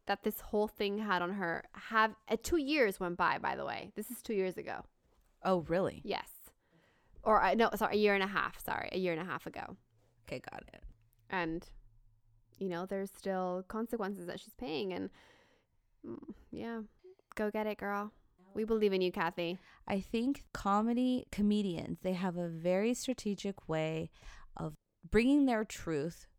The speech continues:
Speaker 2: speaking their truth through humor.
Speaker 1: Yeah.
Speaker 2: You know, to where you're <laughs> laughing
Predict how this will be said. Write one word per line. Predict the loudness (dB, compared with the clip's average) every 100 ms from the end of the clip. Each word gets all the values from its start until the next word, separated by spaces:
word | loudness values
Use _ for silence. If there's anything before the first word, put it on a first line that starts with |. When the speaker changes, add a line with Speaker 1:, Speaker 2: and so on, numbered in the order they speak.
| _
Speaker 2:
speaking | -12 -2 0 2 2 2
their | 0
truth | -4 -6 -6 -6 -12 -20 _ -20 -12
through | -6 -2 0
humor. | -2 -4 0 2 0 -4 -8 -6 -2 0
Speaker 1:
Yeah. | 0 -2 -10 _ -4
Speaker 2:
You | -2
know, | -2 -4 -6 -4
to | -4
where | 0 2 4 2 -4 -16 -18 -2
you're | 8 8
<laughs> | 10 6
laughing | 6 4 6 8